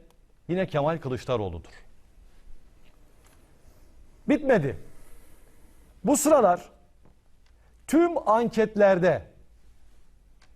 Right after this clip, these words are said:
kendi partisinden bazı belediye başkanlarının, yani ismi adaylıkta geçen belediye başkanlarının bile çok da çok altında görünmesine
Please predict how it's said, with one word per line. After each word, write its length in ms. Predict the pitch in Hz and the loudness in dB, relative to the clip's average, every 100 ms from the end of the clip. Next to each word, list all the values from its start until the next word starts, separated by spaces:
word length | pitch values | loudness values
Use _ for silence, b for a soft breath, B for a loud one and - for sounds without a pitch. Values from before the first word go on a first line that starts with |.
| _ _ _ _ _ _ _ - | _ _ _ _ _ _ _ -4
kendi 300 | 190 220 254 | -2 -2 -2
partisinden 840 | 196 190 185 - 190 185 190 160 | 0 0 -2 -8 -6 -2 -2 0
bazı 360 | 196 196 190 | 0 0 -2
belediye 380 | 165 170 170 185 | -2 0 0 0
başkanlarının, 920 | 165 143 - 156 156 156 160 170 175 - - - - - - - - - - - - - _ _ _ - - 110 | 0 -2 -6 -6 -2 0 0 0 -4 -12 -20 -20 -20 -20 -20 -20 -20 -20 -20 -20 -20 -20 _ _ _ -20 -16 -6
yani 320 | 117 120 120 | -4 -4 -8
ismi 320 | 165 - 170 147 | -10 -10 -4 -2
adaylıkta 480 | 131 127 127 - | 0 0 -2 -6
geçen 440 | 139 113 - 104 90 - - | -4 -6 -6 -8 -8 -14 -10
belediye 380 | 107 120 123 147 | -4 -2 0 0
başkanlarının 720 | 113 - 117 117 110 113 139 | -2 -4 -8 -6 -4 -4 -6
bile 180 | 101 92 | -6 -8
çok 600 | - 160 165 156 147 - - - - | -4 -2 0 0 -4 -8 -20 -18 -10
da 160 | 101 - | -10 -6
çok 320 | 156 139 - | -4 -4 -2
altında 520 | 110 127 117 143 143 147 | -2 0 -2 -8 -4 -2
görünmesine 600 | 110 104 104 98 - | -2 -4 -4 -6 -4